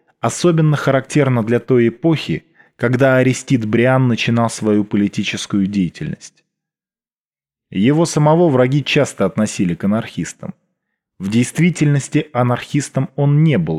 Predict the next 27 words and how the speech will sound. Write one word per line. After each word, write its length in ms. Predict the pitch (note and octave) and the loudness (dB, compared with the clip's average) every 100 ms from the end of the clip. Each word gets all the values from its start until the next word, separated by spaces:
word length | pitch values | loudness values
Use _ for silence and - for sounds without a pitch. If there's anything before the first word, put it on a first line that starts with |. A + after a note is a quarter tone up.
| - | -4
и 100 | A2 | -4
террористических 1000 | A#2+ A2 G#2+ A2 - A#2 - - G#2 - | 0 0 0 -4 -4 -6 -6 -6 -8 -4
актов, 420 | C#3 D3 - C#3 | -4 -4 -8 -12
кажется, 440 | - A#2 A#2+ - B2+ | -4 -4 -4 -6 -2
никогда 580 | A2+ A2+ - C3 A#2+ G2+ | 0 0 -4 -4 -2 -2
не 100 | G#2+ | -2
защищал. 580 | G#2+ - - - D#2+ - _ _ _ _ _ _ _ _ _ _ _ _ _ _ _ _ _ | -4 -6 -8 -8 -10 -12 _ _ _ _ _ _ _ _ _ _ _ _ _ _ _ _ _
Излюбленной 640 | B2 B2 F3+ F3 E3 D#3+ D#3 | -4 2 2 4 4 4 4
мыслью 420 | E3+ F3 - B2 | 4 2 0 2
Бриана 440 | C3 C#3+ F3 C3+ | 2 4 4 2
в 80 | - | -2
течение 400 | G#2 - B2+ A#2+ | -6 -2 0 0
десятка 480 | A#2 - B2 - A#2+ | 0 -2 -2 0 0
лет 320 | C#3 E3 _ _ _ _ | 0 -2 _ _ _ _
была 320 | F#2+ G#2+ C#3 | 0 2 2
всеобщая 560 | C#3 C#3 C#3+ E3 - B2+ | 0 2 2 2 0 0
забастовка 640 | A#2+ B2 A#2+ - - - | 0 -2 -2 -6 -6 -4
рабочих. 480 | B2 B2+ G2+ - - _ _ _ _ _ _ _ _ _ _ _ | -2 -2 -4 -6 -14 _ _ _ _ _ _ _ _ _ _ _
Эта 240 | B2+ A#2 B2 | -2 0 0
революция 760 | A#2+ B2 C3 B2+ - - A2+ | 2 4 4 4 0 -2 -2
сложенных 720 | A2 B2+ A#2 A#2 A2+ A#2 A2 | 0 0 2 2 2 2 0
рук 280 | - D#3+ C3 | 0 0 0
должна 420 | A2 G#2+ C3 C3 | -2 0 2 0
была, 320 | B2 A#2 C#3+ D3 | 2 2 2 0
по 140 | G#2 | -2
его 260 | F2+ G#2 G2+ | 0 2 2
мнению, 480 | G2+ F#2+ E2 D#2 | 4 2 2 -2